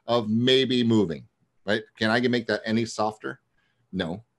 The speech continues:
I just wanna start a conversation, 'cause now look how great this is as a business prof-, pers-, professional. Now I'm going to off-market sellers to find somebody who wants to sell a house, which I can get a list side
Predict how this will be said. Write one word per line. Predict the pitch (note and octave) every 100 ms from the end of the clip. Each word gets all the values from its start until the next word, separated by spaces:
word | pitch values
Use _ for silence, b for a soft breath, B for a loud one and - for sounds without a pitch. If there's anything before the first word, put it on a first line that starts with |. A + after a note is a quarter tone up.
| _ _ _
I | G2
just | G#2+ A2
wanna | A2+ A2
start | - G2+
a | F2+
conversation, | F#2 F2 D#2+ F2 E2 - _ _ _
'cause | - F2
now | G#2+ B2+
look | A#2 A2
how | G#2+
great | F2 G2+ A2 A2
this | -
is | D2 C#2+
as | E2+ E2
a |
business | A2 B2 A#2+ F2
prof-, | - - D2+ _ _ _ _ _
pers-, | - E2+ - _
professional. | E2 E2 D#2 D2+ D#2+ A3+ b b b -
Now | G#2 B2+
I'm | A#2+ G2+
going | G#2 G#2 G2+ G2 -
to | G2 F#2+ F2+ F#2 - -
off-market | A2 A#2 B2+ A#2 A#2
sellers | - F#2 D2+ E2+ G#2+ - _ _ _ _
to | -
find | G#2 G2
somebody | - A#2 A#2+ A#2
who | A#2
wants | G#2+ -
to |
sell | G2+ G#2 F#2+
a | F2+
house, | D2+ C2+ - - -
which | F#2
I | G#2+
can | G#2+
get | A2
a | F#2+
list | F#2+ G#2+
side | - E2+ E2+